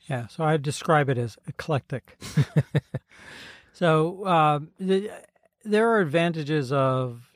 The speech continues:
Speaker 1: different investment styles. I mean, there's some companies that will only do food, or there's some that'll specialize in, let's say, meat replacement.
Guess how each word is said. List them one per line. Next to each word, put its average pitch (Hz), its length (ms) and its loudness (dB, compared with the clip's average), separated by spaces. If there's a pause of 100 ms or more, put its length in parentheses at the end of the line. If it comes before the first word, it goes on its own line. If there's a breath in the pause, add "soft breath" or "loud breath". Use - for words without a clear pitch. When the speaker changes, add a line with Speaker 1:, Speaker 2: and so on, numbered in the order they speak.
Speaker 1:
different 135 560 -2
investment 143 540 0
styles. 123 480 -2
I 139 40 -4
mean, 131 80 -2
there's 123 220 -2
some 139 800 0 (120)
companies 135 560 0
that 123 160 -2
will 127 140 -2
only 127 200 0
do 123 200 -2
food, 127 540 -2 (420 soft breath)
or 127 720 -2 (120)
there's 139 280 2
some 139 280 2
that'll 127 240 0
specialize 131 800 0
in, 127 200 0
let's 123 140 -8
say, 135 160 0
meat 143 260 0
replacement. 135 840 -4